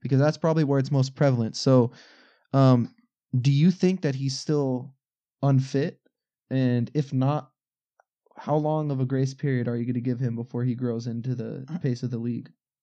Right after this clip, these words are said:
Speaker 2: I don't know, because watching him play, he's, he's really, like, his instincts put him into the position to make these amazing runs,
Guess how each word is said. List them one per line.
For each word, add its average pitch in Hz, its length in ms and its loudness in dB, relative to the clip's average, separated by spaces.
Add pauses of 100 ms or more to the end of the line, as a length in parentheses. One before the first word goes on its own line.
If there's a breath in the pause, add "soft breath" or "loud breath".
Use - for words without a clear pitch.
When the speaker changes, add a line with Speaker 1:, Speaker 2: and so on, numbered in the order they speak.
Speaker 2:
I - 100 -16
don't 226 320 -6
know, 208 280 -2
because 160 580 -4 (540)
watching 208 400 -4
him 147 160 -4
play, 143 540 -6 (180)
he's, 135 360 -10 (120)
he's 143 280 -6
really, 143 580 -4
like, 123 280 -10
his 127 280 -10
instincts 156 760 -8 (760)
put 147 180 -6
him 151 160 -4
into 131 160 -6
the 127 80 -6
position 127 520 -8
to 131 120 -8
make 123 200 -6
these 117 200 -6
amazing 120 480 -6
runs, 123 480 -6